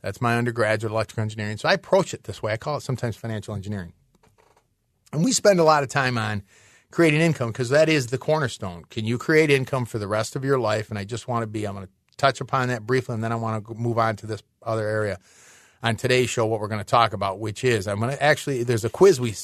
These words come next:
we, we gave out, so I wanna talk about that. I'm gonna ask you some questions, see if you can answer this.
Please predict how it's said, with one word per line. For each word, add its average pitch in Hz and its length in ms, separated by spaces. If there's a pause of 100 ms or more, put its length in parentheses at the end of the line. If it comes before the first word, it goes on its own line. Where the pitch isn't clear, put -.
we, 110 260
we 110 180
gave 107 340
out, 101 260
so - 120
I - 40
wanna 113 280
talk 107 280
about 98 280
that. 110 180
I'm 107 80
gonna 196 120
ask - 180
you - 80
some 127 140
questions, 131 420
see 160 100
if 151 80
you 131 80
can 135 80
answer 123 300
this. 87 160